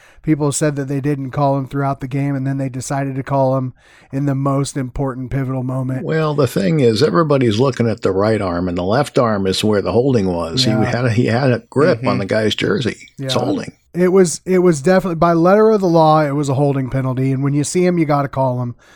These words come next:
Speaker 1: So I, I don't have too much beef with it. It was just too bad that it came, that that happened in that moment, because you have the Boo Birds and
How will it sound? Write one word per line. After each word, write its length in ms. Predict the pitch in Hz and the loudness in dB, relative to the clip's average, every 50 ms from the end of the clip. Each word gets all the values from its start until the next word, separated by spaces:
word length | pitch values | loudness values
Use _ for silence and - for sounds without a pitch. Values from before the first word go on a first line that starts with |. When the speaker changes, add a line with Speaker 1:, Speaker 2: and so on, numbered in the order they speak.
| - - - _ _ | -20 -20 -20 _ _
Speaker 1:
So 520 | - - 147 139 143 139 135 131 - - - | -4 0 2 2 2 2 2 0 -4 -6 -6
I, 460 | 120 143 143 139 110 - 147 165 170 | -4 -4 -2 -2 -2 0 2 2 4
I 40 | 170 | 4
don't 300 | 160 180 170 170 156 151 | 4 4 4 4 2 2
have 300 | 160 165 160 156 139 - | 0 0 0 0 -2 -2
too 160 | - 156 156 | 0 0 2
much 320 | 151 147 143 139 - - | 2 2 0 -2 -4 -2
beef 260 | - 143 139 135 - | 0 0 0 0 -2
with 240 | - 139 131 - - | -2 -4 -4 -4 -4
it. 240 | 143 135 131 - - _ _ _ _ _ _ _ _ _ _ - | -4 -6 -6 -6 -10 _ _ _ _ _ _ _ _ _ _ -10
It 160 | - 131 143 | -6 -4 -2
was 180 | 139 139 139 127 | -2 -2 0 0
just 220 | 135 165 156 - | 0 0 0 0
too 180 | - - 175 165 | 0 0 0 2
bad 380 | 135 156 147 147 147 143 143 127 | 2 4 4 4 4 2 2 0
that 160 | 143 139 135 | -2 -2 -2
it 100 | 131 - | -4 -4
came, 460 | - 170 165 165 160 156 143 127 - _ _ _ _ _ _ _ _ | -2 2 2 2 2 0 -4 -8 -14 _ _ _ _ _ _ _ _
that 160 | - 135 131 117 | -4 -2 0 0
that 220 | 190 185 190 175 | 2 2 4 4
happened 440 | 147 175 175 175 - - 165 151 156 | 4 4 2 2 0 0 0 0 2
in 140 | 151 143 139 | 0 2 2
that 280 | 151 165 175 175 - 147 | 2 2 0 0 -2 -4
moment, 580 | 160 160 156 151 151 147 147 147 143 - - | -2 0 2 4 4 4 2 2 0 -2 -4
because 420 | - 139 - - 147 139 127 120 131 | -10 -8 -2 0 0 0 0 -2 -2
you 100 | 139 147 | 0 0
have 220 | 151 147 135 123 | 2 0 0 0
the 80 | 127 135 | -2 0
Boo 220 | 123 147 147 143 | 2 2 2 2
Birds 460 | 131 139 143 143 143 139 135 131 120 | 2 0 0 0 0 0 -2 -4 -4
and 200 | 135 127 131 123 | -6 -4 -4 -6